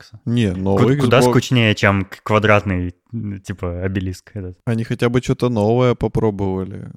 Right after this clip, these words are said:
Speaker 1: А плойка, не знаю, созреет ли она.
Speaker 2: Ну, мне
Speaker 1: Может,
Speaker 2: кажется, она тоже будет по-новому выглядеть.
Speaker 1: Ну, не так кардинально. Не будет как мусорное
Speaker 2: Ну,
Speaker 1: ведёрко.
Speaker 2: почему? К-, кон-, контроллер же кардинально отличается от предыдущего, значит, и новый,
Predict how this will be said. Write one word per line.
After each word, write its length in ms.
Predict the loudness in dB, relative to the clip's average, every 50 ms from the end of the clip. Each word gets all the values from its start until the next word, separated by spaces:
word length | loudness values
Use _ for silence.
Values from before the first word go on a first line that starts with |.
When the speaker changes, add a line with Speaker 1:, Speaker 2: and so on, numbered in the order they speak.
| -20 -20 _ _ _
Speaker 1:
А 520 | -6 -4 -2 -2 0 -2 -2 -2 -4 -6 -8 -8
плойка, 480 | -6 -2 0 0 0 0 0 -2 -6 -6
не 140 | -4 -6 -6
знаю, 360 | -6 -6 -6 -4 -4 -4 -4
созреет 560 | -6 -6 -4 -2 -2 0 0 0 0 -2 -2
ли 120 | -4 -4
она. 100 | -2 0
Speaker 2:
Ну, 120 | 0 2 2
мне 80 | 2 2
Speaker 1:
Может, 120 | 2 2
Speaker 2:
кажется, 320 | 0 -2 -2 -2 -4 -4 -4
она 140 | -4 -4
тоже 280 | -4 -2 -2 -2 0 -2
будет 380 | 0 0 0 0 -2 -4 _ _
по-новому 560 | -2 -2 0 0 -2 -2 -2 -4 -6 -8 -8
выглядеть. 480 | -10 -10 -10 -10 -12 -14 -16 -20 _ _ _
Speaker 1:
Ну, 240 | -10 -8 -6 -6 -6
не 140 | -6 -8 -6
так 240 | -6 -6 -6 -6
кардинально. 800 | -8 -8 -8 -6 -6 -6 -4 -4 -4 -4 -4 -4 -6 -8 -10 -12 -16 -20 -20 _ _ -12
Не 160 | -8 -8 -6
будет 360 | -6 -4 -2 -4 -4 -4 -6
как 180 | -8 -10 -8 -8
мусорное 400 | -8 -10 -8 -8 -8 -4 -2 0
Speaker 2:
Ну, 80 | 0
Speaker 1:
ведёрко. 60 | 0
Speaker 2:
почему? 360 | -2 -2 -2 0 2 2 0 -2
К-, 200 | -4 -8 -10 -10
кон-, 340 | -6 -4 -2 -2 -2 -4
контроллер 580 | -4 -4 -4 -4 -2 0 0 0 0 0 -2 -4
же 600 | -6 -8 -8 -6 -6 -6 -6 -8 -8 -8 -10 -12 -14 _ -16 -16 -16 -16 _
кардинально 640 | -6 -4 -4 -4 -4 -6 -4 -4 -4 -4 -4 -6 -6
отличается 540 | -6 -8 -12 -10 -10 -10 -10 -10 -12 -16
от 80 | -18 -14
предыдущего, 600 | -14 -12 -12 -12 -10 -10 -10 -10 -10 -12 -12 -12
значит, 340 | -10 -10 -12 -12 -14 -18 _ -10
и 220 | -8 -8 -8 -8 -6
новый, 600 | -4 -4 -4 -4 -6 -8 -8 -10 -10 -12 -16